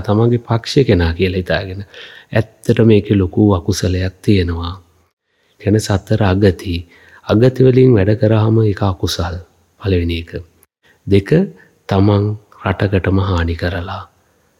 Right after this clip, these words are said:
මිනිස්සු කොච්චරකට හානි කළා, තමන්ගේ හිතවතා පත් කරාට එයා හොරකම් කරලා, තමනුත් හොරකමේ හවුල්කාරයෙක්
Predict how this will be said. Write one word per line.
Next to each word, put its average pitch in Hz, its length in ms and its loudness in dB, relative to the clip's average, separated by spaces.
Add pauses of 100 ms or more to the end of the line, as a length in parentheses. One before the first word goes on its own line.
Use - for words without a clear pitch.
(560)
මිනිස්සු 101 440 0
කොච්චරකට 104 600 -2
හානි 113 300 2
කළා, 92 320 0
තමන්ගේ 107 400 2
හිතවතා 107 560 0 (560)
පත් 98 180 -2 (100)
කරාට 113 460 0
එයා 107 300 2
හොරකම් 104 480 2
කරලා, 90 380 -6 (600)
තමනුත් 117 460 2
හොරකමේ 104 500 2 (240)
හවුල්කාරයෙක් 90 600 -2